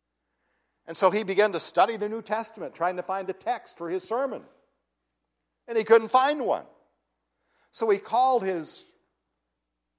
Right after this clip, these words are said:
fellow Reformed pastors and he said, "You know, Sunday's coming. I can't find a text. What text are you gonna be using?" Well, a couple of them gave him text, and he thought,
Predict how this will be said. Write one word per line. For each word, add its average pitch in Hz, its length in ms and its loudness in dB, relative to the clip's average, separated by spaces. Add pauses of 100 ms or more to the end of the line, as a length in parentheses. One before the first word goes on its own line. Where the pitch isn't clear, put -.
(360)
fellow 190 460 0
Reformed 165 420 -6
pastors 190 500 -6
and 165 80 -16
he 151 40 -12
said, 160 220 -12
"You 170 60 -12
know, 190 200 -8 (240)
Sunday's 247 420 -2
coming. 175 340 4
I 202 100 4
can't 196 260 0
find 202 220 2
a - 20 -16
text. - 580 0 (540)
What 226 200 -4
text 240 280 -4
are 214 60 -10
you 247 140 -8
gonna 262 160 -2
be 196 100 -6
using?" 165 360 -4 (2500)
Well, 110 160 -20
a - 60 -20
couple 233 240 -2
of 165 80 -2
them 147 180 -2
gave 156 200 -6
him 139 180 -10
text, - 460 -12
and 113 120 -16 (120)
he 127 80 -20
thought, 131 360 -12